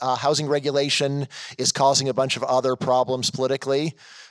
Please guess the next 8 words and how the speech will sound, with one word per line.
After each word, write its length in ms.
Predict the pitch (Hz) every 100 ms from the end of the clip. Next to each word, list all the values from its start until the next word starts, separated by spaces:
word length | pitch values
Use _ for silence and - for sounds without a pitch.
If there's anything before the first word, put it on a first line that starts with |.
| _
But 120 | 135
I 80 | 135
think 220 | 165 170
really 260 | 120 160 175
what's 200 | 170 -
going 280 | 147 151 143
on 400 | 135 135 139 139
is 800 | 127 127 127 127 127 120 -